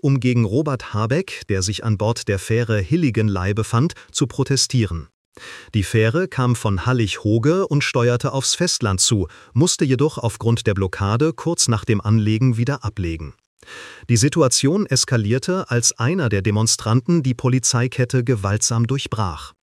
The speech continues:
Nach Ermittlungen der Staatsanwaltschaft Flensburg wurden neun Personen wegen gemeinschaftlicher Nötigung identifiziert. Dabei konnten fünf Beschuldigte am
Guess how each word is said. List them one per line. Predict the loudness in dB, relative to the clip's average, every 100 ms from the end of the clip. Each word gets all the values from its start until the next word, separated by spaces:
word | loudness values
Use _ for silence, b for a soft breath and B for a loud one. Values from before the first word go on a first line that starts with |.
| _ B B B
Nach | -6 -4 -4
Ermittlungen | 0 0 2 2 2 2
der | 0
Staatsanwaltschaft | -2 -2 -2 0 0 -2 -2 -4 -6
Flensburg | -4 0 0 0 -2 -2 -4
wurden | 0 2 4 4
neun | 2 0
Personen | 0 0 0 2 2 0 0
wegen | 2 2 2
gemeinschaftlicher | 2 2 0 -2 -4 -2 -2 2
Nötigung | 2 2 2 2 2 0
identifiziert. | -2 -2 -2 -4 -4 -4 -4 -6 -10 -18 _ B B B B
Dabei | -2 0 0 -2 -2
konnten | -2 0 -2
fünf | 0 0 0 0
Beschuldigte | -4 0 2 2 0 -2 -2
am | -2